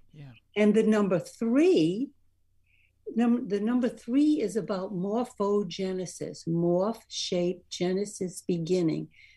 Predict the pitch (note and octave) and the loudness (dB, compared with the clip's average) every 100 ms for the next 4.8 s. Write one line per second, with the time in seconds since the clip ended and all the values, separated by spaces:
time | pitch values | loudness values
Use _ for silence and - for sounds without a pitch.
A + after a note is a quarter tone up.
0 | _ D#3+ D#3+ D3 E3 G#3+ A#3+ B3+ A#3 F#3 | _ -2 0 -2 2 4 4 4 2 0
1 | F3+ F3+ G3 G3+ G3 - E3+ D#3 - _ | 0 0 0 -2 -6 -4 -2 -2 -6 _
2 | _ _ - F3+ F3+ A3 C4 C4 - A3 | _ _ -2 0 2 2 2 0 -2 -2
3 | G#3+ G#3+ A3 E3+ F#3 D#3+ F#3 F3 F3 - | -2 -4 -6 -4 -6 -2 -2 -2 -6 -6
4 | F#3+ F3+ F3+ E3+ - - E3 | -2 0 -2 -4 -6 -8 -10